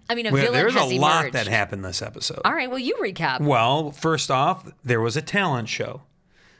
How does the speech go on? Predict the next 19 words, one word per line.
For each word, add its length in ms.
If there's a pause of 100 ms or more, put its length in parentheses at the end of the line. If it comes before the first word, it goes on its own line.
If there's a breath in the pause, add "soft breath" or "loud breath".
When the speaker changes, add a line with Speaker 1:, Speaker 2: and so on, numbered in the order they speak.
(120)
Speaker 2:
where 200
they 140
all 240
had 220
to 140
perform, 680
and 160
some 220
of 80
them 260
were, 460
uh, 340 (280 loud breath)
a 40
little 240
more, 420
um, 420
engaging 760
than 120
others. 680